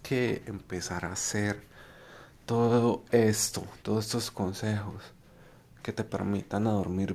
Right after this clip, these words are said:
bien. Haz ejercicio,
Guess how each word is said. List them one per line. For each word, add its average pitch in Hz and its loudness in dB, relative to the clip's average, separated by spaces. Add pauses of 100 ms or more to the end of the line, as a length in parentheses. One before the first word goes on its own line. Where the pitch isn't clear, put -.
bien. 101 0 (1500)
Haz 107 -4
ejercicio, 113 -2